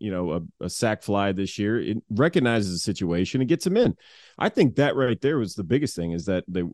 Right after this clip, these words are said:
uh, the guys on the bench were watching what Yu Darvish was doing and knowing that we only have a small little window to try to make something happen here. And it took a rookie to kind of make that happen.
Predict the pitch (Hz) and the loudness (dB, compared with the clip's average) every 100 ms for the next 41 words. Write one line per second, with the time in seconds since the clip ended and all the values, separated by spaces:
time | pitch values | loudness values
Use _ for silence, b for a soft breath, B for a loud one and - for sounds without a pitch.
0 | 85 82 73 - - 92 80 110 135 143 | -8 -10 -10 -14 -10 -8 -4 -2 0 2
1 | 131 92 80 127 107 - 95 90 107 117 | 2 2 4 4 4 0 -4 0 0 0
2 | 113 98 - 101 98 101 85 - 82 92 | -2 -4 -2 0 2 2 0 -6 -2 2
3 | 107 90 87 92 95 90 90 - 113 139 | 2 2 2 2 2 0 0 2 4 6
4 | 110 95 113 87 82 - - 110 117 107 | 4 2 0 0 -4 -8 -2 2 4 4
5 | 113 92 98 117 87 85 82 107 95 90 | 4 4 4 2 2 -2 -4 -2 -2 -2
6 | 92 - 85 76 78 101 85 78 78 - | -4 -4 -6 -4 -4 -4 -4 -4 -4 0
7 | 98 87 - 101 87 104 131 78 76 b | -2 -2 -4 -4 -2 0 0 -2 -6 b
8 | b b - 107 78 - 104 110 - 90 | b b -2 -2 -2 0 2 2 0 -4
9 | - 92 - 135 | -2 -6 -6 -10